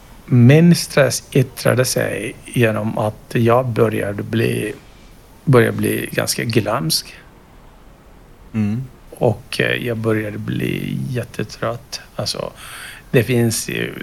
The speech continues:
Speaker 1: jag vet att det finns ju trötthet, men det här tröttheten, det är helt en annan slag.
Speaker 2: Mm.
Speaker 1: Och den gör att man orkar inte med någonting, trots att man kanske har legat i sängen hela dagen.
Speaker 2: Mm.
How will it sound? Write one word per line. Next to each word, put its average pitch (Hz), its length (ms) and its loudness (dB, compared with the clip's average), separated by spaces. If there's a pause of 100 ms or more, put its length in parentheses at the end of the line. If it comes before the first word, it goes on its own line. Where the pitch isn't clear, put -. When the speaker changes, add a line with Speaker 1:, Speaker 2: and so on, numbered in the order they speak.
(220)
Speaker 1:
jag 120 80 0
vet 110 260 0
att - 140 -4
det 117 60 -4
finns 117 260 -4
ju 113 40 -8
trötthet, - 460 -4
men 110 160 2
det 107 80 -2
här 120 140 2
tröttheten, 117 560 -2
det 120 60 2 (160)
är 117 80 0
helt 107 280 -6
en 107 100 -2
annan 104 220 -6
slag. - 300 -6 (220)
Speaker 2:
Mm. 101 300 -2 (500)
Speaker 1:
Och 131 60 2
den 107 540 6
gör 107 300 6
att 98 140 -2
man 107 320 2
orkar 104 420 2
inte 113 180 4
med 110 100 4
någonting, 92 520 -4 (340)
trots - 360 0
att 110 160 -4
man 98 240 -2
kanske 90 300 -6
har 87 60 -8
legat 85 420 -6
i 101 40 -2
sängen - 380 -6
hela 101 220 -6
dagen. 104 360 -4 (380)
Speaker 2:
Mm. 90 260 -10